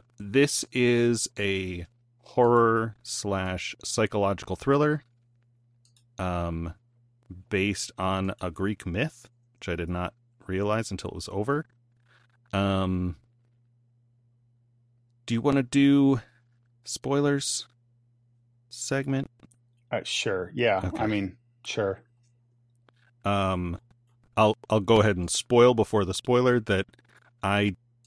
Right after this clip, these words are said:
Speaker 1: don't think I would recommend this to almost anybody, but, uh,
Speaker 2: <laughs> You're, you're jumping to the end, but
Speaker 1: yeah,
Speaker 2: yes, I'm
Speaker 1: yeah,
Speaker 2: with you there.
Speaker 1: I'm jumping to the
Speaker 2: <laughs>
Speaker 1: end. So we're gonna talk about it in detail. So if you haven't seen it and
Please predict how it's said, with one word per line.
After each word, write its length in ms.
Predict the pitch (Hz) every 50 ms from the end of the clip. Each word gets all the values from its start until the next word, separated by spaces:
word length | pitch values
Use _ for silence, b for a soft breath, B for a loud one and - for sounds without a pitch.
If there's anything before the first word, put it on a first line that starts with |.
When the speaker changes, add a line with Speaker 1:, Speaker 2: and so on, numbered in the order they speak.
| -
Speaker 1:
don't 240 | - 113 107 104 -
think 340 | - - 110 107 104 - -
I 180 | 104 101 95 - _ _ _ _ _ _ _ _ _ -
would 140 | 101 90 92
recommend 460 | 101 104 - - 101 101 98 98 98
this 200 | 101 101 - -
to 260 | - - 92 90 85 - - _ _ _ _ _ _ _ _ _ _ _ _ _ _ -
almost 380 | 110 113 120 117 - - -
anybody, 520 | 127 110 123 127 131 127 131 135 135 127 _ _ _ _ _ _ _ _ _ _ _ _ -
but, 300 | - 101 92 87 - -
uh, 280 | 95 90 85 85 80 - _ - - 170
Speaker 2:
<laughs> 180 | 156 - -
You're, 160 | - 160 135 107 - - -
you're 100 | 139 151
jumping 280 | 139 180 180 170 165 147
to 40 | 139
the 180 | 123 127 139
end, 120 | 151 170 - 208
but 20 |
Speaker 1:
yeah, 180 | 104 101 92 -
Speaker 2:
yes, 240 | 135 120 104 - -
I'm 80 | 127
Speaker 1:
yeah, 40 | 123 131
Speaker 2:
with 140 | 135 -
you 80 | 175 170
there. 180 | 165 180 202 208
Speaker 1:
I'm 120 | 196 90
jumping 320 | - 107 101 95 - - 98
to 60 | 95
the 100 | 104 95
Speaker 2:
<laughs> 60 | 92
Speaker 1:
end. 220 | 87 147 - 80 -
So 160 | - 117 110
we're 160 | 113 139 147
gonna 200 | 143 139 131 123
talk 260 | - 120 113 113 107
about 180 | - 123 117 113
it 80 | 107
in 140 | 113 110 104
detail. 320 | 95 90 78 - 78 78 82
So 140 | - -
if 120 | 101 - -
you 220 | 104 98 90 90 _ _ _ _ _
haven't 300 | - - 151 147 147 127
seen 240 | - - 113 110 107
it 220 | 110 110 110 - - _ _ b b b b _ -
and 440 | 92 90 85 85 82 80 82 -